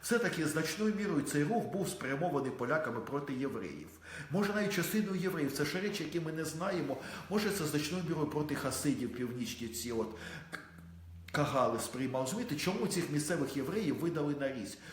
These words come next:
Чому задумом поляків було знищити євреїв? Руками повсталих селян темних.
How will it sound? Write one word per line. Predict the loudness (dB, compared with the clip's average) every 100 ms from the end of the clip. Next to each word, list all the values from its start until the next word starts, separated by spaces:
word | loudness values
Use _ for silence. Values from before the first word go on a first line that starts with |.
| -10
Чому | -2 0 2
задумом | 2 2 2 0 -2
поляків | 0 0 0 -2
було | -2 -2
знищити | -2 -4 -4 -6 -6
євреїв? | -6 -6 -8 -10 -16 -20 -20 -20 -20 -20 -20 -20 -20 -20 -20 -20 -20 _ -20 _ -6
Руками | -6 0 -2 0 -4
повсталих | -4 -4 -2 -2 -2
селян | -4 -4 -6 -8 -8
темних. | -10 -10